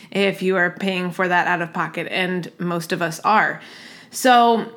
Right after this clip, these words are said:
I, I do wanna step back, though, in case you don't know what alternative medicine means and what that, what I'm referring to with that.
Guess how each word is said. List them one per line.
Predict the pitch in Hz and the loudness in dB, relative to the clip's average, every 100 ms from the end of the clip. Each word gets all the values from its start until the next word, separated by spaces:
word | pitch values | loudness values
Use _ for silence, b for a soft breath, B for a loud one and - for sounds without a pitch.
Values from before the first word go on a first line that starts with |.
| - | -2
I, | 233 240 | 2 4
I | 233 | 6
do | 220 320 | 4 4
wanna | 294 240 | 4 2
step | 240 226 190 | 2 0 4
back, | 226 220 220 | 6 4 2
though, | 185 185 | -2 0
in | 220 | 2
case | 226 208 196 196 | 2 2 0 0
you | 185 190 | -2 0
don't | 196 214 208 | 2 2 2
know | 202 185 | 2 2
what | 185 | 0
alternative | 180 180 190 180 180 175 170 | 0 -2 -2 -2 -2 -4 -2
medicine | 180 175 170 185 180 180 175 | -2 -2 -4 -6 -6 -6 -6
means | 196 233 311 240 254 226 | -2 0 2 2 2 2
and | 196 190 | 0 0
what | 196 - | -2 0
that, | 185 180 175 - - | 2 2 2 -2 -10
what | 196 202 | -2 2
I'm | 196 180 | 2 0
referring | 170 165 262 302 208 165 | -4 -2 2 2 2 0
to | 170 | -4
with | 156 156 | -4 -4
that. | 165 165 196 | -2 0 0